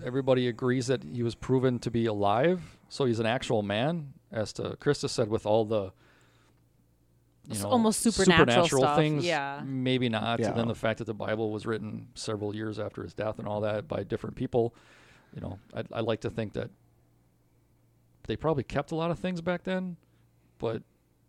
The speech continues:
Speaker 1: if they would have known when he died, it's hard to manufacture stuff hundreds of
Speaker 3: Yeah.
Speaker 1: years later.
Speaker 3: No, I agree with
Speaker 2: Right.
Speaker 3: that.
Speaker 1: So I, I
Speaker 2: Yeah.
Speaker 1: think there's probably stuff, but I don't think it's anything remotely like the, the Chronovisor and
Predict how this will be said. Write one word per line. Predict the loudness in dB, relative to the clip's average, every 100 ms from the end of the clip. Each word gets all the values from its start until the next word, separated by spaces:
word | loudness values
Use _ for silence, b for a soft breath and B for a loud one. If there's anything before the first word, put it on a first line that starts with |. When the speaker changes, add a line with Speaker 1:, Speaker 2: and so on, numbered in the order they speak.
| _ _ _ _ -16
Speaker 1:
if | -6
they | 0
would | 2 2
have | 0
known | 2 2 2 -2 -8 -16 _ _ _ _ _ _ _ _ _ _ _ _
when | -6 -6
he | -4
died, | 0 2 4 2 -2 -14 _
it's | -8 -4
hard | -2
to | -2
manufacture | -4 -4 -4 -6 -6
stuff | -10 -8 -8
hundreds | -8 -4 -2
of | -2
Speaker 3:
Yeah. |
Speaker 1:
years | -2 -2
later. | 0 0 -2 b b
Speaker 3:
No, | -4 -2
I | -2
agree | 0
with | 0
Speaker 2:
Right. | 0
Speaker 3:
that. | -2
Speaker 1:
So | -2 -4 -8 -10
I, | -6
I | -2
Speaker 2:
Yeah. | 0 0
Speaker 1:
think | 2
there's | 0 2
probably | 2 2 0
stuff, | -2 -4 -4 -6
but | -2
I | 0
don't | 0 -2
think | -4
it's | -4
anything | -4 -4 -4 -2
remotely | 0 0 2 0
like | 0 -2
the, | -10 -12 -12
the | -8
Chronovisor | -2 0 2 2 2 2 0 0
and | -6